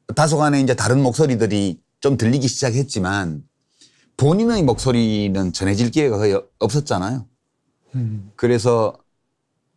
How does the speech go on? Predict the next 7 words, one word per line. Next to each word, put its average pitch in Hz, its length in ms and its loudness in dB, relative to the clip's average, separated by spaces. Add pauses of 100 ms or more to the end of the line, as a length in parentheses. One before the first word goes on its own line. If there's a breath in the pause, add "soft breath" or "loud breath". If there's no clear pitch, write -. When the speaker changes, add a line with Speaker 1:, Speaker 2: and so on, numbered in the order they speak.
(100)
Speaker 1:
이제 104 240 0
시민들이 127 1080 0 (840)
이 175 140 2
사태의 160 1200 0 (380)
본질이 160 400 2
무엇이고, 123 840 0 (760)
어, 90 440 -6